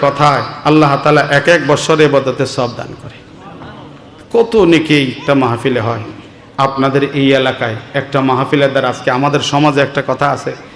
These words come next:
যে ওয়াজ মাহফিল করা কি ফরজ নাকি? ওয়াজ মাহফিল করা ফরজ? হাগাও টাকা খরচ করে রাত বারোটা একটা পর্যন্ত জাগ না থাকে, কি দরকার? অনেকেই বলে নামাজেই পড়ে না, আবার ফের ওয়াজ। নামাজ পড়া ফরজ, নামাজ পড়া ফরজ না?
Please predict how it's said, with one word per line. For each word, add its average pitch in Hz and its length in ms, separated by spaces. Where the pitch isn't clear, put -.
যে 165 60
ওয়াজ 165 300
মাহফিল 143 360
করা 139 200
কি 131 100
ফরজ 143 260
নাকি? 135 300
ওয়াজ 143 200
মাহফিল 151 300
করা 156 160
ফরজ? - 600
হাগাও 277 280
টাকা 147 260
খরচ 143 320
করে 143 180
রাত 143 160
বারোটা 131 300
একটা 123 220
পর্যন্ত 135 300
জাগ 135 260
না 127 120
থাকে, 120 320
কি 180 120
দরকার? 143 340
অনেকেই 170 360
বলে 170 180
নামাজেই 180 520
পড়ে 202 160
না, 220 80
আবার 160 200
ফের 151 140
ওয়াজ। 147 220
নামাজ 233 360
পড়া 226 160
ফরজ, 160 400
নামাজ 180 200
পড়া 185 160
ফরজ 185 300
না? 202 160